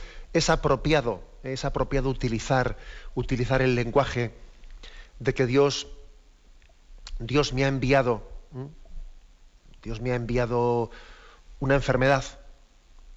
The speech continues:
¿Es adecuada esa palabra? Eh, "Dios me ha enviado un cáncer". ¿Eso es adecuado hablar en esos términos? Hombre, vamos a ver, por supuesto que muchos creyentes utilizan esa palabra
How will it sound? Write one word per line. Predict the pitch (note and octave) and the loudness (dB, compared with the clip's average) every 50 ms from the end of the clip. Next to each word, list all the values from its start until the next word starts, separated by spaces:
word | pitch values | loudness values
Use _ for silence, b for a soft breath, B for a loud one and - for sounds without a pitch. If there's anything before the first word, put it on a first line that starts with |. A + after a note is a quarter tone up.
| - - - | -6 -4 -2
¿Es | D3+ - | 0 2
adecuada | D3 B2+ C3+ B2 - C3+ B2+ B2+ | 2 2 2 2 2 2 2 2
esa | A#2 - A#2+ | 0 -2 0
palabra? | - C3 C3 B2+ A#2 A#2 G#2+ F#2 - - - | 2 2 4 4 2 0 -2 -6 -8 -8 -6
Eh, | B2+ B2+ | -6 -4
"Dios | A#2 C3+ D3 C#3 C3 | -2 0 0 0 2
me | C#3+ | 2
ha | C#3 | 2
enviado | C3+ C3 A#2 B2+ C3 C3 A#2+ B2+ | 2 2 2 2 2 2 2 0
un | B2 B2 | -2 0
cáncer". | - C3+ C3 A#2+ - - F#2+ F#2+ - | 0 0 0 -2 -4 -6 -8 -6 -4
¿Eso | A#2+ A#2 C#3 | -4 -2 -2
es | B2 | 0
adecuado | C3+ B2 C3 B2+ - C3+ C3+ B2 | 0 0 0 0 2 2 4 4
hablar | B2 A#2 B2+ B2+ A#2+ | 4 4 2 2 0
en | A#2+ | 0
esos | A#2 G#2+ A#2+ A2+ | -2 -2 -4 -4
términos? | - C3 A2+ G#2+ G2 F#2 E2+ D#2+ - - B B B B B B B B B B B B B B B B B B B - - - - | -2 -2 -2 -2 -4 -6 -8 -10 -14 -14 B B B B B B B B B B B B B B B B B B B -20 -20 -2 2
Hombre, | - E3 D#3+ D3 C#3+ C#3+ D3 - D3 | 2 4 4 4 4 4 2 0 0
vamos | C#3 C#3 C3+ C3+ - A#2+ | 0 0 0 0 0 0
a | |
ver, | B2 C#3 - | 2 2 2
por | - B2+ G#2+ | 0 -2 -2
supuesto | A2+ A#2 C3+ C3+ - D3+ | -2 -2 0 0 0 0
que | C3+ C#3+ | 0 0
muchos | C#3 C3+ - C3+ - | 0 -2 -2 -4 -2
creyentes | - - C#3 C3+ C3 C#3 C3 B2+ - C#3+ C#3+ C#3 - - - b b b b b b b b - - | 0 2 2 4 4 2 2 0 0 0 0 -2 -4 -10 -16 b b b b b b b b -4 -2
utilizan | C3 B2 A#2 A#2+ A2+ C3 - C3+ C3 | -2 0 0 0 0 2 2 2 2
esa | A2+ B2+ A#2+ | 2 0 0
palabra | G2 C3 B2+ B2+ B2+ C3 C3+ C3 | 2 2 2 4 4 4 2 0